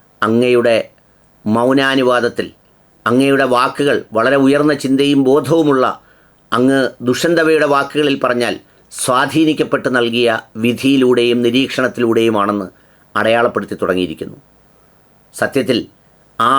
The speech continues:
അടയാളപ്പെടുത്തൽ അവസാനം ചെയ്ത പ്രസംഗവും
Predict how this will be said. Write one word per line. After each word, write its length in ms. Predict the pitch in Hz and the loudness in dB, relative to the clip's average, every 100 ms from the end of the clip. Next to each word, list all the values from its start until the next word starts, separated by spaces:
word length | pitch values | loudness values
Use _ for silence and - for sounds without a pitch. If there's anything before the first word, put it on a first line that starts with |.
| 131 | 2
അടയാളപ്പെടുത്തൽ 680 | 120 143 151 147 139 - 104 - _ _ _ _ - | 2 2 2 0 -2 -2 -6 -10 _ _ _ _ -2
അവസാനം 500 | 117 139 156 165 160 | 0 0 0 0 0
ചെയ്ത 140 | 156 151 | 0 0
പ്രസംഗവും 480 | 151 135 147 147 117 | -2 0 0 2 0